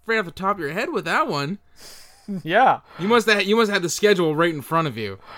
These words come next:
Speaker 2: I did, actually. There's actually no
Speaker 1: Good.
Speaker 2: editing on this show 'cause we're so seamless.
Speaker 1: Good job. You are super prepared, Brendan. Good job.
Speaker 2: Thank you so much, Nathan.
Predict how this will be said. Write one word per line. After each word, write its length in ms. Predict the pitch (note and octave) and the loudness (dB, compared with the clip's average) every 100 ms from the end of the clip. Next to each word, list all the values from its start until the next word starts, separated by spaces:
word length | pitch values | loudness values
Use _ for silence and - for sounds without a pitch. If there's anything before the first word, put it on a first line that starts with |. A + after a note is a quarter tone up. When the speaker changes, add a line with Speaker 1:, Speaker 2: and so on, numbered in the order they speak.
| - - | -16 0
Speaker 2:
I 160 | E3+ | 2
did, 300 | F3+ C#3+ E3 | 2 -2 -2
actually. 440 | D3 A#2+ - B2+ A#2+ | 0 -2 -8 -12 -8
There's 200 | C3 F3 | -6 -4
actually 340 | A3+ - B3 | -6 -4 -6
no 300 | G3 D#3 D3+ | -6 -2 0
Speaker 1:
Good. 80 | D#3+ | 0
Speaker 2:
editing 380 | D#3+ C#3+ D3 E3+ | -2 -8 -8 -8
on 100 | E3 | -8
this 140 | E3+ | -10
show 240 | - F#3 F#3+ | -10 -8 -8
'cause 240 | - D3 | -10 -12
we're 100 | D3+ | -10
so 400 | C#3+ - - D3+ | -8 -8 -4 -4
seamless. 840 | D3+ - C3+ C#3 E3+ G#3+ - - - _ _ _ _ | -4 -8 -10 -8 -8 -8 -10 -16 -20 _ _ _ _
Speaker 1:
Good 200 | - G#3 | -6 -6
job. 320 | E3+ F#3+ F#3 E3 | -2 2 2 2
You 160 | A#3 | 2
are 60 | G#3 | 2
super 420 | - - G#3 G#3+ | 2 -2 -2 -4
prepared, 540 | E3 D3+ D#3 D3+ C3+ | -8 -6 -2 -2 -2
Brendan. 360 | A#2+ B2+ C3 B2+ | -4 -6 -6 -10
Good 240 | - A#3+ F3+ | -4 -4 -2
job. 480 | D3+ C#3+ C#3+ A#2 A2 _ _ - | -4 -2 -2 -4 -10 _ _ -10
Speaker 2:
Thank 240 | F#3 F#3+ | -10 -8
you 120 | A#3 | -10
so 520 | A3 - - - F3 E3 | -10 -10 -8 -4 -4 -4
much, 340 | D3 C3+ - | -6 -8 -10
Nathan. 480 | B2 A2 - G#2+ | -16 -16 -18 -20